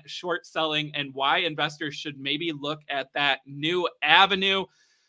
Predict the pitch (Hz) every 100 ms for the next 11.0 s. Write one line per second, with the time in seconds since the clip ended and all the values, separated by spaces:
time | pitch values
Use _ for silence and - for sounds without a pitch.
0 | _ _ 170 196 208 202 175 214 294 381
1 | 277 180 175 233 269 - 214 220 214 180
2 | 175 - 185 208 277 185 156 151 170 185
3 | 190 180 175 165 - - 208 208 - 202
4 | 180 170 - 175 202 - 214 196 202 180
5 | 196 208 160 180 156 151 156 147 170 202
6 | 175 143 - 180 180 - 170 156 147 131
7 | - 202 294 - 214 156 - 147 143 147
8 | 160 208 - 190 170 165 151 - 160 240
9 | - 196 139 - - 139 139 151 - _
10 | _ _ _ _ _ - - 165 220